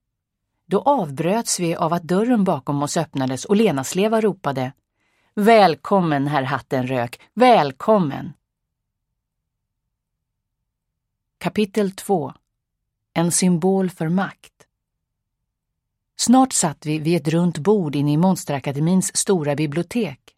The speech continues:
Stora bruna böcker täckte väggarna från golv till tak. Här inne hade jag suttit många gånger och läst om monster och spöken.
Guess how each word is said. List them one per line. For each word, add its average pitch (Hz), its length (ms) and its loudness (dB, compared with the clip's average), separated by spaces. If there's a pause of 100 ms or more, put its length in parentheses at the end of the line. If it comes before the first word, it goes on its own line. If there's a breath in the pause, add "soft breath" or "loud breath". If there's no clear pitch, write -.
(540)
Stora 170 680 -2
bruna 160 560 0
böcker 156 420 -4
täckte 190 400 -6
väggarna 139 440 -4
från 160 220 -2
golv 214 280 4
till 196 160 -6
tak. 156 460 -8 (1300)
Här 233 200 4
inne 202 180 6
hade 170 160 0
jag 156 100 -2
suttit 185 320 -4
många 185 340 2
gånger 165 360 0
och 151 80 -2
läst 139 340 -6
om 156 140 -2
monster 143 580 -2
och 147 120 -10
spöken. 151 720 -4